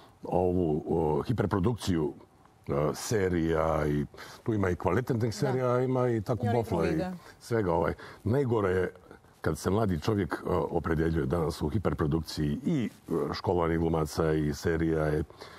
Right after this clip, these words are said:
Speaker 1: i svega što se odjedanput dešava kao neki bum na ovim balkanskim prostorima, da se opredijeli mladi čovjek da bude glumac, da bi igrao u nekoj jeftinoj, da bi igrao u nekoj je-, jeftinoj seriji. Pa, bez ono, onog, a, a, a, onog posvećenog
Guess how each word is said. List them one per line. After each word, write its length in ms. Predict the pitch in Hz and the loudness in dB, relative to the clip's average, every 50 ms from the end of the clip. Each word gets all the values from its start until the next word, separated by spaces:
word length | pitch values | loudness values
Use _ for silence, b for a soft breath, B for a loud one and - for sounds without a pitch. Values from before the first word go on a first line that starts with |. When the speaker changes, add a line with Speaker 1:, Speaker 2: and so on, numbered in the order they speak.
| B B B - | B B B -12
Speaker 1:
i 60 | 82 | -10
svega 320 | - - 107 98 87 87 | -4 -2 -2 0 0 -2
što 120 | 80 - 82 | -2 -4 -4
se 140 | - 82 | -4 -2
odjedanput 440 | 78 78 71 82 95 95 - 87 78 65 - - - | 0 0 2 0 0 0 0 -2 -2 -4 -6 -12 -10
dešava 400 | 73 67 87 82 - - 87 85 | -4 -2 0 0 0 0 0 0
kao 120 | - 85 | 0 0
neki 200 | 85 80 76 - | 0 0 0 -2
bum 280 | 76 78 123 123 78 78 | 0 0 0 0 0 0
na 80 | 78 | 0
ovim 260 | 76 76 78 80 78 71 | 0 2 0 0 0 0
balkanskim 460 | 71 90 85 - 95 90 - - 76 | 0 -2 0 0 -2 -2 -2 -4 -4
prostorima, 460 | - 87 87 92 - 120 107 104 98 95 B B B B B B - | -2 -2 -2 0 0 0 0 0 -2 -2 B B B B B B -6
da 100 | 104 98 | -4 -4
se 120 | - - | -2 -2
opredijeli 500 | 101 87 - 127 127 127 123 117 98 - - - - - | -2 0 0 0 0 0 0 0 0 -2 -4 -6 -6 -2
mladi 360 | 104 117 120 123 101 92 85 | 0 0 2 2 2 0 0
čovjek 280 | - - 127 127 107 | 0 0 0 0 0
da 100 | 92 90 | 0 0
bude 240 | 87 95 123 117 107 | 0 0 0 0 2
glumac, 400 | 90 95 117 127 117 92 - - B B B B B B | 2 2 2 2 0 -2 -4 -8 B B B B B B
da 80 | - 85 | -2 0
bi 120 | 82 107 | 0 2
igrao 200 | 117 113 101 98 | 2 2 2 2
u 100 | 95 92 | 2 2
nekoj 260 | 101 104 - - 95 110 | 2 2 2 0 0 0
jeftinoj, 300 | 117 - - 98 90 87 - - 87 80 78 82 82 85 87 | 0 0 0 0 0 0 0 -2 -4 -2 -2 -2 -2 -2 0
da 100 | 76 98 | 0 0
bi 100 | 101 101 | 2 2
igrao 120 | 117 110 104 | 2 2 2
u 40 | 107 | 2
nekoj 240 | 110 - 113 98 | 2 2 2 2
je-, 140 | 98 104 - - | 2 2 0 0
jeftinoj 360 | - 123 104 - 104 95 95 | 0 0 0 2 0 0 2
seriji. 340 | - - 104 85 73 62 65 - B B B B B B B B B B B B B B B - - - - | 2 0 0 0 0 -2 -6 -8 B B B B B B B B B B B B B B B -18 -16 -4 0
Pa, 100 | 113 113 - - - | 0 0 0 -2 -2
bez 360 | - 107 101 165 151 110 117 - | 0 0 2 0 0 -2 -2 0
ono, 320 | 113 127 143 139 131 120 - | 2 2 4 2 2 2 2
onog, 340 | - 117 123 120 113 104 98 101 | 0 2 2 2 2 2 0 0
a, 40 | 104 | 2
a, 540 | 104 101 98 92 - 101 101 98 95 92 92 | 2 2 2 2 2 2 2 4 2 2 2
a, 140 | 90 98 98 - | 2 0 2 2
onog 340 | 101 110 117 120 110 87 | 2 2 2 2 0 2
posvećenog 640 | - 143 160 - - 143 117 - - 113 107 98 85 | 0 0 0 0 0 -2 0 0 0 2 2 0 0